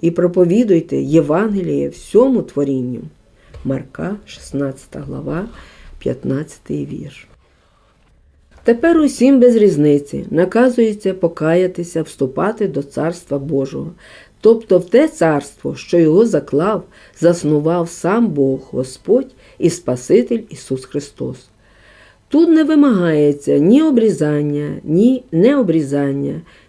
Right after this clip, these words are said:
ні жертвоприношення, ні їжі, ні пиття і ніяких інших зовнішніх обрядів чи нарядів, а все полягає у виконанні волі Божої,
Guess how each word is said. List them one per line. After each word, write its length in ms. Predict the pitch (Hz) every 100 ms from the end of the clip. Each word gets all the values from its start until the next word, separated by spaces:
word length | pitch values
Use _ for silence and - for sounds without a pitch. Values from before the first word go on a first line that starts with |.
| -
ні 300 | 190 277 214
жертвоприношення, 1200 | 185 262 - 254 240 202 151 151 151 151 147 143 156 - - _ 165
ні 240 | 247 277
їжі, 540 | 165 185 185 175 170
ні 160 | 170 180
пиття 560 | 180 170 170 220 285 294
і 80 | 190
ніяких 680 | 180 175 240 285 240 - 185
інших 420 | 233 - 202 170
зовнішніх 800 | 135 180 247 233 226 - 196 196
обрядів 580 | 147 151 180 185 185 - - - -
чи 160 | 190
нарядів, 560 | 196 226 208 135 127 127 - - -
а 140 | - 165
все 320 | 160 - 320
полягає 720 | 330 269 240 190 160 143 135
у 140 | -
виконанні 840 | 170 160 165 147 147 190 240 214 202
волі 320 | 147 160 160
Божої, 600 | 139 135 135 139 135